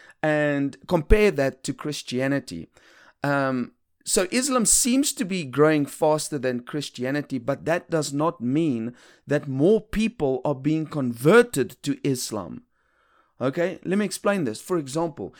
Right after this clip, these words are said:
in Christianity, Christianity converts far more people than Islam. There are m-, millions of people every year who come to Christ, and there are not millions of people who come to Islam every year. So Christianity is converting loads and loads of people.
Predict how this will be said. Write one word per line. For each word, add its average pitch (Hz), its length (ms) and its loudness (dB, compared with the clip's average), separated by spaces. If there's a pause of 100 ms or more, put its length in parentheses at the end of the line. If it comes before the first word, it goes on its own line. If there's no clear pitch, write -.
(140)
in 233 160 2
Christianity, 190 640 0
Christianity 226 600 0
converts 180 460 2
far 262 500 4
more 202 360 6
people 190 460 -2
than 131 200 -2
Islam. 110 400 -2 (340)
There 214 140 6
are 226 100 2
m-, 220 320 -6
millions 226 680 6
of 190 180 -2
people 190 400 -2
every 240 320 0
year 185 400 6
who 151 140 4
come 151 240 0
to 143 140 -6
Christ, 120 500 -2 (320)
and 196 160 4
there 202 100 8
are 196 80 6
not 220 240 4
millions 175 380 6
of 147 120 -4
people 151 240 0
who 147 60 2
come 147 240 0
to 156 160 -4
Islam 202 600 4 (260)
every 147 280 4
year. 113 300 0 (160)
So - 160 0
Christianity 202 680 0
is 156 80 -4
converting 156 640 2
loads 151 360 4
and 143 120 -2
loads 139 260 0
of 120 140 -8
people. 165 360 -4